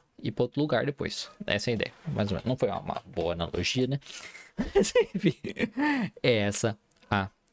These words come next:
ideia, tá? Então, um pouquinho mais aqui. Como identificar os seus valores fundamentais? Os nossos valores devem ser escolhas ao invés, escolhas ao invés aí de pensamentos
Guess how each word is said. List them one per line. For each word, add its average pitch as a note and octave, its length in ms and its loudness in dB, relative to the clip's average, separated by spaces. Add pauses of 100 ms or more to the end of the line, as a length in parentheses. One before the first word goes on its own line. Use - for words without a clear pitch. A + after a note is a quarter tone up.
ideia, G#2 440 0 (400)
tá? - 200 -4 (960)
Então, F3+ 340 4
um C#3+ 40 -10
pouquinho C#3+ 280 0
mais A#2 180 4
aqui. - 200 -2
Como C4 280 4
identificar F#3+ 760 4
os F3+ 80 0
seus E3 200 4
valores C#3+ 540 4
fundamentais? C3 760 2
Os B2 120 2
nossos E3+ 360 2
valores A#2 640 4 (840)
devem A#2 260 4
ser C3 320 2 (540)
escolhas D#3 920 4 (140)
ao C3+ 180 4
invés, A2+ 720 2 (240)
escolhas A#2+ 800 2 (300)
ao B2+ 120 6
invés A2 420 4
aí G2+ 280 2 (400)
de B2 300 2 (100)
pensamentos A2 580 2